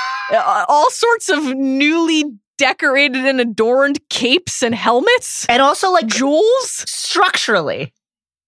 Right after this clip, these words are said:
Speaker 2: this movie gave Lando, like, four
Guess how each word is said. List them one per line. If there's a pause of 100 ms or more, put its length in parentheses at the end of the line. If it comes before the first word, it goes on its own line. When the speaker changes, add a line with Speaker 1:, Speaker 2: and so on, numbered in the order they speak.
(160)
Speaker 2:
this
movie
gave
Lando,
like, (240)
four